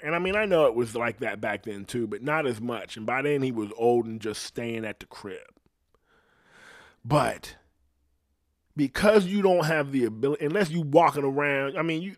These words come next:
you might have a cell phone, but cell phones back then were shitty. You would take a picture and be like, "Eh,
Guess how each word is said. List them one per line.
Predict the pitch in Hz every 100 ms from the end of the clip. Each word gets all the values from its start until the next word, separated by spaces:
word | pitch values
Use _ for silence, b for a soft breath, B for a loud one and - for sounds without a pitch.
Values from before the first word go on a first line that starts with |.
| 175
you | 220 226
might | 165
have | 117
a | 95
cell | - 160 151
phone, | 143 160 156 147 143 B B -
but | 123
cell | - 202
phones | 185 170 135
back | 151 143 127
then | 143 139 127
were | -
shitty. | - - 220 175 135
You | 196
would | 175
take | 151 127
a | -
picture | - 165 - 135 123
and | 135
be |
like, | 139 135 156
"Eh, | 151 139 135